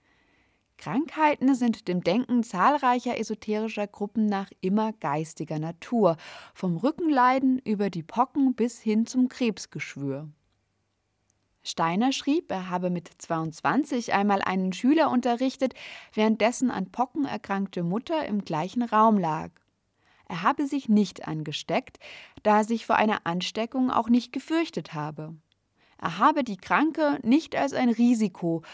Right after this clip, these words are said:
sondern als ein Objekt wahrgenommen, von dem die Psyche nicht affiziert wird, wie etwa bei einem Stein oder Strauch.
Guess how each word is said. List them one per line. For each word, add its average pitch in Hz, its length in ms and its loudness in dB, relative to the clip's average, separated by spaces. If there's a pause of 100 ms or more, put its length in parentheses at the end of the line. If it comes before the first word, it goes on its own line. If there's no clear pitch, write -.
(160)
sondern 196 320 2
als 185 220 0
ein 180 240 -2
Objekt 185 560 -2
wahrgenommen, 170 720 2 (240)
von 202 180 0
dem 208 220 4
die 190 80 -2
Psyche 277 580 2
nicht 240 540 4
affiziert 220 840 2
wird, 147 300 -2
wie 160 100 -2
etwa 175 320 2
bei 160 140 0
einem 156 200 0
Stein 180 540 2
oder 156 240 -4
Strauch. 165 680 0